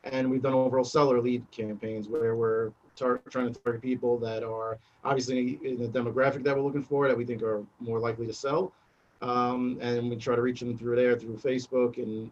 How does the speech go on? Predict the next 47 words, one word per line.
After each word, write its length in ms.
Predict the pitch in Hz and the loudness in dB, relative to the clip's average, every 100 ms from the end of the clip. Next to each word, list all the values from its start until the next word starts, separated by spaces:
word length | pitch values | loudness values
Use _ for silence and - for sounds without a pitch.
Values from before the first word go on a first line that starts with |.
| - | -14
and, 240 | 120 113 | -10 -8
uh, 240 | 110 110 110 | -6 -6 -4
Google. 420 | 139 135 131 127 | 0 0 2 0
We 60 | 117 | -2
run 160 | 110 | -4
Google 160 | 117 107 | -8 -8
search 280 | - 131 - | -4 -4 -4
campaigns 360 | 135 123 127 | -4 -2 -4
as 80 | 123 | 0
well, 320 | 127 131 127 _ _ - | 2 4 2 _ _ -8
uh, 160 | 123 123 | 0 2
looking, 420 | 120 117 117 117 | 2 0 -4 -2
uh, 80 | 113 | -2
targeting 400 | 120 123 117 110 | 0 0 0 -2
different 240 | 107 104 | -6 -6
keywords 480 | 151 151 139 131 127 | -2 2 4 2 0
for 220 | - 135 127 | -2 0 2
all 60 | |
that 180 | 127 131 | 2 0
stuff. 280 | - 131 123 _ _ _ - | 0 0 -2 _ _ _ -8
Um, 420 | 123 123 127 127 | -2 0 2 0
some 140 | 127 180 | 2 2
of 40 | |
the 40 | 160 170 | 4 4
challenges 240 | 165 147 | 2 2
we 80 | 151 | 2
ran 140 | 147 | 2
on 60 | 131 | 0
Facebook, 420 | 175 165 165 156 | 0 0 0 2
though, 200 | 160 156 | 6 6
is 80 | 139 | 6
with 100 | 120 | 2
fair 220 | - 120 | -2 -2
housing. 500 | 123 147 147 147 147 | 2 2 2 0 0
I 40 | 120 | -4
was 100 | 113 | -6
telling 240 | 131 131 | -4 -2
James 320 | 131 135 131 131 | -2 -2 -2 0
earlier, 300 | 139 131 131 | 2 2 0
is, 120 | 120 | 0
like, 140 | - 127 | -4 -6
we 80 | |
can't 180 | - 123 | -8 -4
really 160 | 117 117 | -2 -2
get 140 | 120 | -6
you 80 | - | -8
targeted. 460 | 120 127 131 135 | -4 -2 0 -2